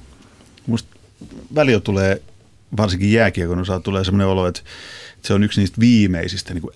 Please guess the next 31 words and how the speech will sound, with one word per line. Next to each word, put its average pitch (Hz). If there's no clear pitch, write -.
äijälinnakkeista, 95
jos 110
ollaan 95
vielä 107
niinku 120
fyysisiltä 101
ominaisuuksiltaan 95
kovia 117
jätkiä 98
ja 95
ei, 101
ei, 104
ei 101
voi 113
antaa 101
niinku 90
tuumaakaan 92
periksi, 104
ei 104
voi 104
sanoa, 110
ei 92
voi 95
myöntää, 113
että 107
olisi 107
joku 87
vaikka -
henkisen 87
puolen 107
ongelma. 107